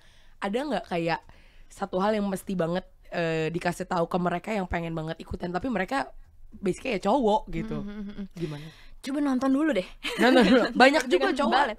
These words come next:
Speaker 1: Ba-, ada banyak banget juga cowok ya?
Speaker 2: Iya, banyak. Dan gerakan-gerakannya tuh yang emang virtuoso gitu ya, yang
Speaker 1: Mm-mm.
Speaker 2: emang manly
Speaker 1: Manly.
Speaker 2: gitu. Heeh, nggak yang,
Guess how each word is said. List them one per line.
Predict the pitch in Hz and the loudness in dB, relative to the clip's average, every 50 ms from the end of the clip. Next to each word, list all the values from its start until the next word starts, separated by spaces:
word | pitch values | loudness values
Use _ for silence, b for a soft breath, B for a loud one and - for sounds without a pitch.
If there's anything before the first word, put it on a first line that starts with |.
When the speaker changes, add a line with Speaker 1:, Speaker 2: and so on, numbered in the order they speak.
| 214 208 | -4 -2
Speaker 1:
Ba-, | 214 233 - | -2 0 0
ada | 254 247 214 | 0 0 0
banyak | 220 214 226 233 247 208 | 2 2 2 2 2 2
banget | 214 208 226 226 | 0 0 0 -2
juga | 214 247 277 285 | -4 -6 -8 -8
cowok | - 339 349 320 226 | -6 -4 -4 -2 -2
ya? | 180 165 - | -2 -4 -4
Speaker 2:
Iya, | - 302 330 311 240 | -6 -2 0 0 2
banyak. | 208 214 285 370 370 294 262 - | 2 2 0 0 -2 -2 -2 -2
Dan | 220 208 214 | -2 -2 -2
gerakan-gerakannya | 208 208 220 220 233 226 226 208 208 220 214 - 226 240 269 320 | -2 -2 -2 -2 -2 -2 -4 -4 -4 -4 -4 -4 -4 -4 -4 -4
tuh | 359 - 466 427 | -4 -2 -4 -4
yang | 349 285 247 | -4 -4 -6
emang | 233 226 220 226 220 | -6 -6 -6 -8 -6
virtuoso | - 247 226 240 - - 247 240 240 226 226 220 214 - - - - 247 233 233 226 226 | -6 -8 -8 -8 -10 -10 -8 -6 -6 -4 -6 -6 -8 -10 -14 -12 -8 -6 -6 -4 -6 -6
gitu | 233 226 - 247 208 | -8 -8 -8 -6 -6
ya, | 190 190 202 | -4 -4 -4
yang | 208 220 196 | -4 -4 -4
Speaker 1:
Mm-mm. | 196 196 185 | -4 -6 -6
Speaker 2:
emang | 180 185 190 190 190 190 190 190 190 190 180 - - - - - - - | -8 -8 -10 -10 -10 -10 -10 -12 -12 -12 -14 -16 -18 -20 -20 -20 -20 -16
manly | - 196 208 233 254 302 226 214 | -12 -8 -6 -4 -4 -2 0 2
Speaker 1:
Manly. | 226 226 220 220 220 226 226 226 240 240 226 214 208 185 | 4 6 6 6 6 4 2 2 2 2 0 0 -2 -4
Speaker 2:
gitu. | - - 196 190 214 | -6 -10 -12 -10 -8
Heeh, | 302 381 359 - - 240 254 269 285 277 254 | -8 -10 -10 -10 -10 -8 -8 -6 -6 -6 -8
nggak | 214 196 185 - - | -6 -6 -8 -8 -8
yang, | - 190 196 190 196 196 196 196 | -8 -8 -8 -8 -8 -8 -10 -12